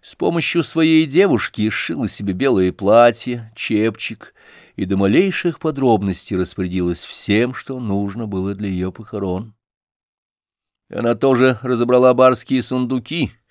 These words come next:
и с величайшей отчетливостью по описи передала их приказчице. Потом достала два шелковых платья, старинную шаль, подаренную ей когда-то бабушкой,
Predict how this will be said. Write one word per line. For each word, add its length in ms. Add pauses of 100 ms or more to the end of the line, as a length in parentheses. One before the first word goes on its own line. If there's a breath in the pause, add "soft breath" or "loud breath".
(440 soft breath)
и 140
с 100
величайшей 840
отчетливостью 1080 (240 loud breath)
по 100
описи 880 (200 soft breath)
передала 440
их 120
приказчице. 1160 (1000 loud breath)
Потом 340
достала 600
два 220
шелковых 580
платья, 600 (440 soft breath)
старинную 760
шаль, 540
подаренную 640
ей 120
когда-то 400
бабушкой, 720